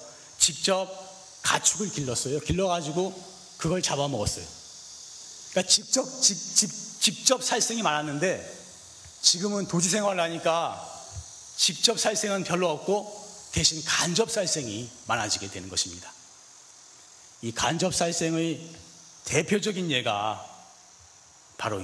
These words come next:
육식인 것입니다. 이게 불편한 얘기를 또 좀 해야 되는데 <laughs> 육식을, 이 환경, 우리나라 지금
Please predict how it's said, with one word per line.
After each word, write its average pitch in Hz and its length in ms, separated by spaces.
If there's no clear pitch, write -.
육식인 135 440
것입니다. 90 420
이게 110 220
불편한 170 540
얘기를 151 240
또 185 120
좀 175 140
해야 196 160
되는데 160 280
<laughs> - 1120
육식을, 143 880
이 131 120
환경, 196 540
우리나라 185 520
지금 160 420